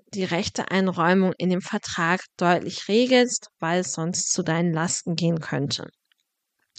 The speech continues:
Es ist also wieder sehr, sehr wichtig, den Umfang der Leistung, die Nutzungsrechte, die mögliche Haftung und Ähnliches genau gegenüber dem Freelancer zu definieren und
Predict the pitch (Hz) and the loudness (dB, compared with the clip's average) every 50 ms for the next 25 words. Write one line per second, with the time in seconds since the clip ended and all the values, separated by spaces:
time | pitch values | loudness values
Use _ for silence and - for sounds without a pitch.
0 | - - 202 202 - - 202 254 269 - - - 196 208 208 226 220 208 202 - | -14 -10 -10 -6 0 2 2 2 2 2 0 2 2 2 4 2 2 2 2 2
1 | 220 240 277 302 294 277 269 262 247 220 202 196 196 208 220 220 220 214 196 185 | 4 4 6 6 6 8 8 6 6 4 2 0 2 2 2 2 2 2 0 0
2 | 180 196 214 277 - - - 233 226 233 - - - 175 175 - - 185 226 302 | 2 0 0 0 -2 -2 0 2 2 2 0 -2 -4 -4 -4 -4 -4 -2 -2 -4
3 | - - - 302 262 233 226 202 196 180 170 156 185 202 214 - - - 202 190 | -4 -2 -2 0 2 2 4 4 4 4 2 2 2 2 0 -2 -4 -6 -4 -2
4 | 190 190 185 202 269 277 - - 262 233 220 220 - - 190 196 208 - - - | -2 0 0 0 0 0 -2 -2 -2 0 0 0 0 2 0 0 0 -2 -4 -2
5 | 202 202 202 202 - - - - 220 208 202 196 220 233 - - 214 - - 220 | 0 0 0 -2 -4 -8 -4 0 2 4 4 4 2 2 0 -4 -6 -4 -4 -4
6 | 208 - 170 196 214 - - - 196 196 185 196 202 202 - - 185 185 190 190 | 0 2 2 0 0 -2 -2 -2 -2 0 0 -2 -4 -4 -4 -2 0 0 0 0
7 | 190 - - 196 185 180 190 - - - - 190 185 175 160 160 165 190 208 226 | -2 -2 -2 -4 -2 -2 -4 -8 -8 -6 -4 -2 -2 0 0 2 4 6 6 6
8 | 226 226 - - - - - - _ - - 196 202 202 214 202 - - - 208 | 4 2 -2 -12 -20 -20 -20 -20 _ -4 0 0 2 2 2 0 -2 -2 0 0
9 | 208 202 220 208 202 202 202 196 208 - _ _ _ _ - 196 196 196 196 - | 2 4 4 6 6 6 4 4 0 -4 _ _ _ _ -4 -2 -2 -2 -2 -4
10 | - - 190 190 190 190 185 180 180 185 - - 190 170 - - - 202 - 185 | -6 -4 -2 0 0 2 2 0 0 -2 -4 -6 -6 -6 -6 -8 -8 -6 -6 -6
11 | 180 170 170 180 175 175 202 226 247 254 240 196 190 | -6 -4 -4 -2 0 2 4 4 6 6 4 2 0